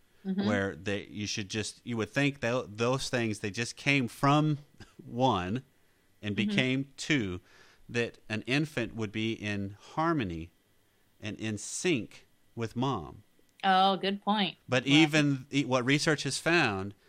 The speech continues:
Speaker 2: is that's only about thirty-three percent of the time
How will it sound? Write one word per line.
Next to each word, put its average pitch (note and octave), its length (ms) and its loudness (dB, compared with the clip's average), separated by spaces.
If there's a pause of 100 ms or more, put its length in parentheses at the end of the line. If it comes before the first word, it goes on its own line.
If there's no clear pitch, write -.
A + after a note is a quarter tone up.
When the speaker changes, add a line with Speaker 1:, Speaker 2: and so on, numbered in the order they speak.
(160)
Speaker 2:
is A2 140 -6
that's C#3+ 200 2
only C3 280 2
about A#2+ 320 2
thirty-three B2+ 520 0
percent A2+ 380 -4
of G2 60 -6
the F#2+ 60 -8
time F#2 400 -8